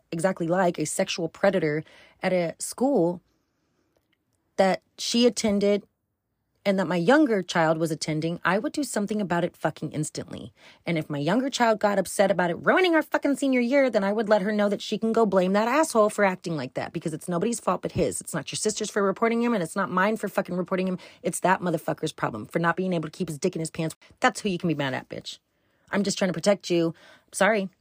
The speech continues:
you could be mad at me, right? That's, that's a typical mom response if she didn't just fucking drive over to his house and run him over at the same time. That's typical. That's an understandable response. But to, and also another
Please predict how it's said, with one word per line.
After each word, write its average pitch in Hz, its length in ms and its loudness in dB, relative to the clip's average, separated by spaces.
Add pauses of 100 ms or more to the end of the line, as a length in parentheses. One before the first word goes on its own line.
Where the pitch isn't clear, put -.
(160)
you 165 80 -8
could 165 80 -6
be 196 100 2
mad 156 200 2
at 117 80 -6
me, 113 200 -14
right? 202 300 2
That's, 240 220 0
that's 285 300 4
a 226 40 -4
typical 190 760 0 (100)
mom 180 240 0
response 165 360 -4
if 170 80 -4
she - 120 -6
didn't 185 220 0
just - 200 -8
fucking 165 300 -2
drive 175 240 2
over 170 120 2
to 160 60 0
his 156 140 0
house 175 240 0
and 147 120 -6
run 170 120 0
him 170 100 0
over 175 240 0
at 160 80 0
the - 80 -10
same 170 220 -4
time. 170 400 -4 (340)
That's - 240 -6
typical. 330 440 2
That's 226 240 2
an 226 80 0
understandable 190 540 0
response. 143 440 -6
But - 260 -4
to, 208 240 -2 (1040)
and 262 200 0
also 311 360 4
another 208 400 0